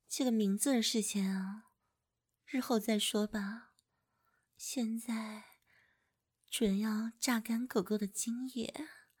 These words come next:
七天的量应该不少。快点啊，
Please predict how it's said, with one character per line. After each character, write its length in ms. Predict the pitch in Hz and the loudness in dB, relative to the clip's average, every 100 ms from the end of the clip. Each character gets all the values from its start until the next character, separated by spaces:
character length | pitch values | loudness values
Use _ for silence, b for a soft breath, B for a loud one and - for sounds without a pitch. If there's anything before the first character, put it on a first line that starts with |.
| B B B B B | B B B B B
七 360 | - - 269 | 0 4 4
天 200 | 262 285 | 4 0
的 120 | 277 233 | 2 2
量 540 | 196 202 208 208 208 _ _ _ _ _ _ - | 0 -2 -6 -10 -14 _ _ _ _ _ _ -8
应 220 | 233 269 | -4 -2
该 200 | 269 269 | 0 -2
不 140 | - 262 | 2 2
少。 520 | - - - 240 - _ _ _ _ _ _ _ _ _ _ _ _ _ | 4 0 -4 -10 -14 _ _ _ _ _ _ _ _ _ _ _ _ _
快 220 | - 294 | 0 2
点 200 | 269 233 | 4 4
啊， 460 | 226 247 277 - - | 4 0 -6 -12 -20